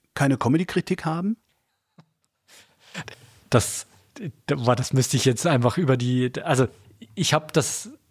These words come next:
Speaker 2: meiste von Setup Punchline nicht, ist nicht aus großer, stringenter, minutiöser Planung entstanden, sondern eher ist alles irgendwie zufällig passiert. Also überhaupt den Newsletter hab ich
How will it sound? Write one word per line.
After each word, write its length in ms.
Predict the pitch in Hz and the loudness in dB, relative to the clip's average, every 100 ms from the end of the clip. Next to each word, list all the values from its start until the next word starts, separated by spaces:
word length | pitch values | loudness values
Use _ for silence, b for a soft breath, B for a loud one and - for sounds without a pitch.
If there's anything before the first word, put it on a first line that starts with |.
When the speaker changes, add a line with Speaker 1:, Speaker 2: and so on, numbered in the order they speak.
| _ | _
Speaker 2:
meiste 500 | - 117 143 190 - | -2 2 4 2 2
von 180 | 123 123 | 2 0
Setup 280 | 117 123 131 | 0 -2 -4
Punchline 520 | 135 135 - 120 117 | -4 -4 -2 -2 0
nicht, 520 | 110 120 165 - - - - - - | 2 2 2 0 -8 -12 -20 -20 -6
ist 260 | 165 - 147 | -4 -2 0
nicht 560 | 127 135 175 - - | 2 4 4 2 0
aus 340 | 131 127 - - | 2 2 -2 -10
großer, 720 | - 143 170 - 135 135 139 | -2 0 2 2 4 4 0
stringenter, 1200 | - - 135 127 131 143 - 127 127 127 131 117 170 | -4 -2 0 2 2 0 2 4 4 4 2 -2 -2
minutiöser 680 | 131 139 127 - 127 123 | 0 2 0 0 0 0
Planung 440 | 120 - 113 120 113 | -2 -2 -4 -4 -4
entstanden, 680 | 113 - - 113 113 110 117 b b | -6 -6 -6 -6 -6 -8 -10 b b
sondern 560 | - - 135 135 131 123 B B - - | -2 2 4 4 4 2 B B -4 0
eher 400 | 147 147 156 180 | 2 4 4 0
ist 260 | - - | -4 0
alles 300 | 151 165 - | 2 2 0
irgendwie 340 | - 147 139 117 | 0 0 0 -2
zufällig 520 | - 135 123 107 - | -2 -2 -2 -2 -4
passiert. 560 | 110 - 110 104 104 b b b b | -4 -4 -6 -6 -8 b b b b
Also 360 | 135 113 117 - _ _ _ - | -2 2 0 -2 _ _ _ -2
überhaupt 440 | 180 180 156 151 | 2 4 2 2
den 100 | 135 | 0
Newsletter 440 | 151 175 160 147 131 | 2 2 0 0 0
hab 80 | 147 | 0
ich 300 | - - | -2 -6